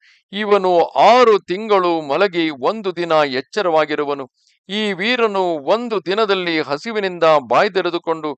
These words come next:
ಭೂಮಿಯಲ್ಲಿ ಸುತ್ತಿ ಬರುತ್ತಾ ಕೋಪಗೊಂಡ ಬೆಂಕಿಯಂತೆ ಪ್ರಜೆಗಳನ್ನು ತಿನ್ನುವನು" ಎಂದು ಹೇಳಿದನು.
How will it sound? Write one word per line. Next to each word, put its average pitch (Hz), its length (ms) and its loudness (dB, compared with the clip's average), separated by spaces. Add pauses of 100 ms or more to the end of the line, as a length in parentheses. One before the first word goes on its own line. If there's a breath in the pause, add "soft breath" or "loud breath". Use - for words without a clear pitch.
(340 soft breath)
ಭೂಮಿಯಲ್ಲಿ 214 680 0
ಸುತ್ತಿ 180 340 -6
ಬರುತ್ತಾ 180 480 0
ಕೋಪಗೊಂಡ 190 720 0
ಬೆಂಕಿಯಂತೆ 170 800 -2
ಪ್ರಜೆಗಳನ್ನು 165 760 -2
ತಿನ್ನುವನು" 156 580 -4
ಎಂದು 143 240 -4
ಹೇಳಿದನು. 139 460 -4